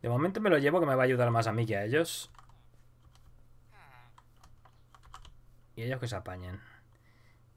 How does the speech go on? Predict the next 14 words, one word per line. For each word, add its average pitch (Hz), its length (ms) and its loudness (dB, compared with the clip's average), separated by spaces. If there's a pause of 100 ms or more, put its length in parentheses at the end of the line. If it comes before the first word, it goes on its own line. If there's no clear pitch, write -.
(1400)
Y 107 80 -8
aquí 131 280 -4
hay 117 300 2 (100)
uno 107 260 -8
de 120 100 0
estos. - 720 -6 (3250)
Y - 20 -18
esta - 140 -6
a - 20 -2
veces 202 240 -2
tenía 143 560 6 (1800)
cosas 120 300 -4
debajo, 98 360 -6
¿no? 92 200 -10